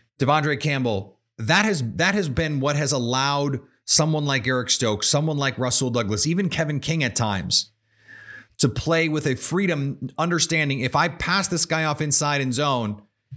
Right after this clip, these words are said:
someone's coming to get him and someone who can run with him. And that has been such a stark transformation for me as I've watched this team, that they just look different defending the middle of the field because Devondre Campbell is out there.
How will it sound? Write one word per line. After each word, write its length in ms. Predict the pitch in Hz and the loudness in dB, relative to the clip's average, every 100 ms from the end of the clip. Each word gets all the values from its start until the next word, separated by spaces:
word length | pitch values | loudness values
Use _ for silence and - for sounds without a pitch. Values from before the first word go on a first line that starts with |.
| - _ _ - | -20 _ _ 2
someone's 460 | - 208 233 185 | 4 4 2 0
coming 300 | - 185 175 | -2 -2 0
to 60 | 139 | -2
get 280 | 95 127 113 | 0 0 0
him 260 | 95 - - | -4 -8 -4
and 140 | 139 | 0
someone 300 | - 180 175 | 4 4 2
who 100 | 156 | 0
can 260 | 143 139 113 | 0 -2 0
run 240 | 123 135 | 0 0
with 140 | 104 92 | -2 -2
him. 240 | 73 - - | -8 -10 -6
And 220 | 139 127 | -2 2
that 180 | 175 190 | 2 2
has 140 | 170 | 0
been 420 | - 156 147 139 - - - | 0 0 0 -4 -8 -20 -6
such 320 | - - 185 190 | 2 4 4 2
a 100 | 156 | 2
stark 440 | - - 147 156 | 0 0 -2 -2
transformation 720 | 156 139 - 123 123 120 120 | 0 0 0 0 0 0 -2
for 160 | 101 117 | -2 -2
me 160 | 123 | 0
as 140 | 117 120 | 0 0
I've 140 | 107 | 0
watched 280 | 110 123 - | 0 0 0
this 180 | 113 - | 0 0
team, 460 | 135 120 95 90 - - - - - | 2 2 0 -2 -12 -18 -18 -18 -2
that 460 | 110 131 127 - - | 2 4 2 -2 -12
they 300 | 113 123 156 | -2 0 0
just 500 | 107 113 170 180 - | 2 2 2 2 0
look 460 | 123 117 165 165 - 127 95 | 0 0 0 -2 -4 0 4
different 600 | 156 147 135 117 107 104 | 4 2 -2 -2 -4 -6
defending 480 | 123 139 139 135 | -2 -2 0 -2
the 80 | 117 | -2
middle 360 | 113 131 151 143 | -2 -2 -2 -2
of 120 | 123 | -2
the 80 | 123 | -4
field 320 | - 120 110 | -2 -2 0
because 340 | 107 123 123 | -2 0 0
Devondre 480 | 110 104 110 104 104 | 0 0 0 0 -2
Campbell 480 | - 104 95 98 - | 0 0 0 -2 0
is 200 | 107 - | 0 2
out 240 | - 98 - | 2 0 0
there. 240 | 82 107 | -2 -2